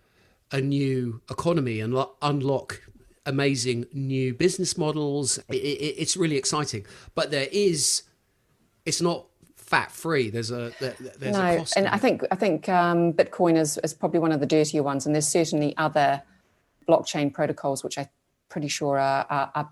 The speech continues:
Speaker 2: better than that, and certainly working on it. I know it's a, a problem within the, within that sector, and that's something that a lot of companies are trying to, trying to work towards. But Bitcoin itself, I think, is, is probably one of the worst ones.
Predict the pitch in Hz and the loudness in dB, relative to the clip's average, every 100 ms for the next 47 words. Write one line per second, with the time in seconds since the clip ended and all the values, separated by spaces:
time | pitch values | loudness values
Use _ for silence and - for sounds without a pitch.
0 | - 151 147 135 131 127 123 147 139 170 | 2 2 2 -4 -2 -2 -4 -2 0 0
1 | 156 147 131 147 147 139 135 139 147 160 | 2 0 2 0 0 -6 -2 0 2 2
2 | - 156 139 - 147 - 160 143 135 135 | 0 0 0 0 -4 -2 -2 0 -2 -4
3 | 139 135 135 135 127 143 143 143 135 135 | -4 -4 -2 -4 -4 -6 -4 -4 -2 -2
4 | - - - - 135 135 139 135 - - | -4 -6 -6 -6 -6 -4 -4 -4 -6 -8
5 | 135 135 139 - - - - 139 143 - | -6 -6 -6 -8 -20 -20 -8 -4 -4 -2
6 | 143 135 127 123 - 135 131 131 131 _ | -4 -4 -6 -8 -8 -8 -6 -8 -8 _
7 | _ - 160 170 143 139 - 139 123 - | _ -10 -6 -4 -2 -4 -4 -6 -6 -6
8 | - - _ _ _ _ _ _ 151 - | -12 -16 _ _ _ _ _ _ -6 0
9 | 175 170 170 147 135 - - 135 131 - | 0 0 -2 0 -2 -6 -2 -2 -2 -6
10 | 143 135 131 - 147 127 - 165 139 135 | -6 -6 -6 -6 -6 -8 -8 -8 -6 -6
11 | 131 131 139 156 - - - - | -4 -4 -4 -6 -8 -12 -10 -12